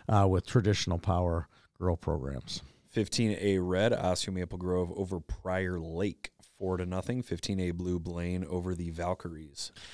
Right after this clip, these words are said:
Speaker 2: four to nothing.
Speaker 1: Yeah, and I think, I think I heard, and I, I, I think, I don't like this, the June Semling show every week, but I think June Semling,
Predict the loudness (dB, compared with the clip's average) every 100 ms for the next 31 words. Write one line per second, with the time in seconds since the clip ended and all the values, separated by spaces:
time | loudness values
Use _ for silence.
0 | -6 -4 0 6 8 8 8 4 4 0
1 | 0 -6 -6 -6 -2 2 2 6 8 8
2 | 8 6 4 0 -4 -6 -8 -12 _ -10
3 | -6 -4 0 2 2 2 4 2 0 -4
4 | -2 0 2 2 2 2 4 2 0 0
5 | 0 2 0 0 0 0 0 2 0 0
6 | 2 4 4 2 4 2 0